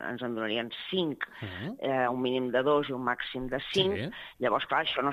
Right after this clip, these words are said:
Speaker 1: són gaire... Però en canvi tindré molts més llocs a repartir, diguem-ne, a nivell d'equip, de conselleries de districte i tal. Jo el que li voldria dir, eh, als actuals membres de l'equip municipal és que, vaja, jo he vist gent molt valuosa en aquest equip municipal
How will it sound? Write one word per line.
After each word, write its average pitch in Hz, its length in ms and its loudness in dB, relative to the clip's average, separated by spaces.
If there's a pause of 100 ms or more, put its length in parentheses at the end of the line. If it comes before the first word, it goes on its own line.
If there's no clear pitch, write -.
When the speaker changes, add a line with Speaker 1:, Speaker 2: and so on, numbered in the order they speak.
(100)
Speaker 1:
són 143 200 2
gaire... 143 280 0
Però 156 160 2
en 156 80 -2
canvi 190 420 0
tindré 165 300 2
molts 175 460 2
més 170 260 -2
llocs 165 320 2
a 160 100 2
repartir, 151 520 -2
diguem-ne, 160 480 2
a - 120 -2
nivell 139 320 0
d'equip, 156 460 -2
de 165 80 0
conselleries 139 680 -6
de 147 120 -4
districte 143 800 -4
i 110 100 -4
tal. 98 240 -2 (580)
Jo 131 140 4
el - 80 -4
que 170 120 2
li 165 80 2
voldria 170 380 0
dir, 190 380 4
eh, 139 400 2
als 120 320 -2
actuals 127 640 -4
membres 139 380 -2
de 143 60 -2
l'equip 143 220 -2
municipal 147 840 0
és 139 200 -6
que, 131 120 -6
vaja, 131 220 0
jo 127 360 2
he 139 100 -4
vist 135 200 -6
gent 139 120 -2
molt 151 220 0
valuosa 151 640 0
en 131 120 -6
aquest 123 220 -8
equip 139 180 -10
municipal 147 760 0